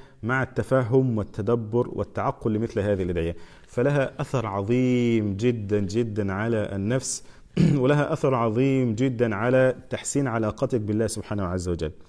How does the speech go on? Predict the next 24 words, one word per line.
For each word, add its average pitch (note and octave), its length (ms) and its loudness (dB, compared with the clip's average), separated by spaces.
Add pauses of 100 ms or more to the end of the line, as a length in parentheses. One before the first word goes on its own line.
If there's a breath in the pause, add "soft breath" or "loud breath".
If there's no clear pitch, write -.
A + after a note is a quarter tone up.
(320 loud breath)
فمن D#3 200 4
ضمن G#3+ 220 8
هذه F#3+ 180 4
الأعدي-، D3+ 500 4
الأدعية B2+ 580 4
النبي C3 220 2
صلى C#3+ 180 0
الله C3 120 2
عليه B2 100 0
وسلم B2+ 280 0
يقول: G#2 260 -2
"اللهم C3+ 320 2
إني D3 440 4 (1500 loud breath)
أسألك D#3 400 4
فعل D3 360 4
الخيرات A2+ 800 2
وترك C#3+ 340 0
المنكرات A2+ 640 -2
وحب B2+ 320 0
المساكين، G2 540 -2
وأن G#2+ 220 -4
تغفر A#2 440 2
لي C3 160 4
وترحمني، B2+ 720 2